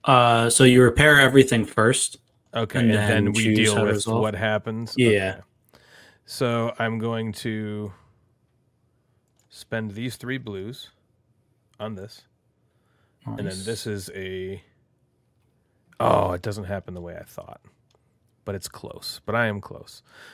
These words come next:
Speaker 2: Um, and then,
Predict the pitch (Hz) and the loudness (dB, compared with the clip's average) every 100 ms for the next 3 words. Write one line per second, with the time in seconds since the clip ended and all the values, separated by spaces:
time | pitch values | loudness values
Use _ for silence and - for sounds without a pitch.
0 | _ - 127 123 123 120 120 - _ _ | _ 0 2 4 2 0 -2 -10 _ _
1 | _ _ _ _ _ _ 110 110 101 110 | _ _ _ _ _ _ -8 -8 -6 -6
2 | 107 107 107 107 104 107 | -6 -6 -8 -10 -10 -12